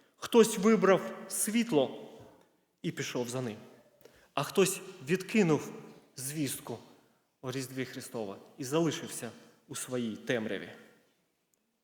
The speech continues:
Сьогодні свято Різдва знову нагадує нам про це. Отже, світло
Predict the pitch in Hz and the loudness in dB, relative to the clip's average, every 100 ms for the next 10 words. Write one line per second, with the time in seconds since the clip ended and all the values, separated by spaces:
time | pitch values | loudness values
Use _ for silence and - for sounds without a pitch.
0 | _ _ _ - - 185 247 240 226 214 | _ _ _ -6 -2 4 6 4 4 4
1 | 196 175 165 147 185 185 - - - - | 4 2 0 2 4 4 0 -10 -16 -16
2 | - 143 202 233 208 208 196 175 180 175 | -6 4 12 12 12 12 10 10 6 8
3 | 185 175 151 - - - - 151 139 139 | 6 6 2 -6 -14 -12 0 4 6 4
4 | 139 139 - 113 95 - - - _ _ | -2 -2 0 0 -2 -14 -20 -20 _ _
5 | _ _ _ _ 143 139 139 135 - 185 | _ _ _ _ -2 0 0 -2 0 -2
6 | 226 220 202 - - | 2 4 4 -2 -12